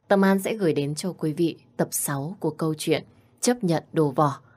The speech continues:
Tiếp tục là những tình huống vô cùng éo le sau khi mà anh chàng tên Việt bắt buộc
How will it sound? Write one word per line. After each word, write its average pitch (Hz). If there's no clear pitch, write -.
Tiếp 254
tục 180
là 151
những 165
tình 147
huống 143
vô 185
cùng 139
éo 143
le 160
sau 190
khi 190
mà 156
anh 160
chàng 143
tên 170
Việt 156
bắt 247
buộc 156